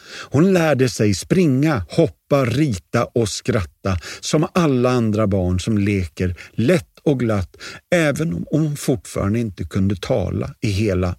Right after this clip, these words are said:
meningar. Jonadel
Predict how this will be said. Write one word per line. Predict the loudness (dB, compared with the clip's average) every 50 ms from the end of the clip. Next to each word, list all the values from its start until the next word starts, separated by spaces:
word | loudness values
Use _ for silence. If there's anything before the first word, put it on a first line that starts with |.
| _
meningar. | -4 -2 -2 -2 -2 -4 -6 -8 -10 -10 -12 -12 -14 -14 -18 _ _ _ _ _ _ _ _ _ -20 -16 -14 -12 -12 -12 -10 -4
Jonadel | 0 2 2 4 4 4 4 4 4 4 4 4 2 0